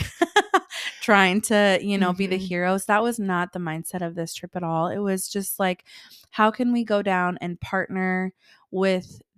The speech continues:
Speaker 1: the other, like, pastors and people of faith that are there and encourage one another and just see, like, okay, how can we support?" Because I won't get into the, <clears throat>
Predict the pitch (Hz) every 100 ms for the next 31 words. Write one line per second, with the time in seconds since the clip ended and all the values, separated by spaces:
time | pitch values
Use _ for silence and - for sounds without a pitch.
0 | - 190 - 185 190 185 185 185 185 180
1 | 160 - - 339 339 - 294 285 285 -
2 | 202 190 190 - 240 247 226 214 180 175
3 | 175 - 175 165 175 175 170 156 151 156
4 | - - - - 190 190 - 226 220 208
5 | 202 196 190 180 180 180 - 185 185 196
6 | 190 - 202 190 202 202 190 180 - -
7 | - - 208 208 190 214 214 - 202 220
8 | 202 - - - - - - 202 208 196
9 | 196 - - - _ _ 208 240 277 262
10 | 240 226 214 220 196 196 180 170 165 -
11 | _ - - 247 214 170 170